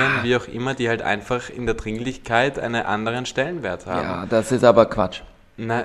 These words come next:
Speaker 2: warum ist das
Speaker 1: Ja, weil
Speaker 2: Quatsch?
Speaker 1: wahnsinnig viele Menschen an, an diesen ganzen Krankheiten gestorben sind.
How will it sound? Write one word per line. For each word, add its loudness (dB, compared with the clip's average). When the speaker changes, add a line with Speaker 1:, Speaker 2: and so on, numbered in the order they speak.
Speaker 2:
warum -2
ist -10
das -4
Speaker 1:
Ja, 2
weil 8
Speaker 2:
Quatsch? 4
Speaker 1:
wahnsinnig 4
viele 4
Menschen 4
an, 2
an 2
diesen 0
ganzen 0
Krankheiten 0
gestorben 2
sind. -4